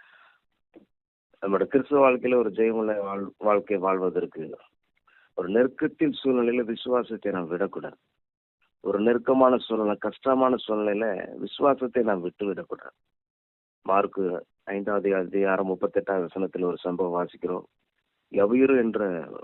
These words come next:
ஒரு தலைவன் ஆண்டவர் நோக்கி வருகிறார். ஆனாலும் கடைசியில பாருங்க, "பிள்ளை செத்து விட்டது, போதகரை இனிமே வருத்தப்படுத்த வேண்டாம்" என்று அவன் சொந்தக்காரங்களாம் கூப்பிடுறாங்க.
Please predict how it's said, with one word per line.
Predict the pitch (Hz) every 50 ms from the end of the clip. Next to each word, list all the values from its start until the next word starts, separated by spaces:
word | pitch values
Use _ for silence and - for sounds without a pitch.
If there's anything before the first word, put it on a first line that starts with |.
| - _ _ _ _ _ -
ஒரு | 95 90 85 -
தலைவன் | - 98 95 98 98 87 78 - - _ _ - -
ஆண்டவர் | - 92 92 95 95 95 95 90 87
நோக்கி | 90 92 95 95 - 101
வருகிறார். | 95 90 92 90 92 95 95 95 92 - _ _ _ _ _ _ _ _ _ _ _ _ _ _ _ _ _ _
ஆனாலும் | - 113 113 120 127 120 131 131 120
கடைசியில | 123 117 123 120 117 - 120 117
பாருங்க, | 104 - 104 107 107 104 101 107 107 104 104 95 - _
"பிள்ளை | - 120 123 131 135 120
செத்து | - - 120 113 - 147
விட்டது, | 139 135 120 - 127 120 117 127 127 107 -
போதகரை | 113 123 127 123 127 120 123
இனிமே | 123 120 117 120 117 113 104 101 104
வருத்தப்படுத்த | 107 - - 135 117 123 117 117 - 113 110
வேண்டாம்" | 110 104 101 101 107 104 104
என்று | 101 98 98 101 104 104 95 - - _
அவன் | - - - 95 95 87
சொந்தக்காரங்களாம் | - 90 90 92 90 95 98 95 95 95 98 104 104 -
கூப்பிடுறாங்க. | - 127 120 101 101 98 101 - -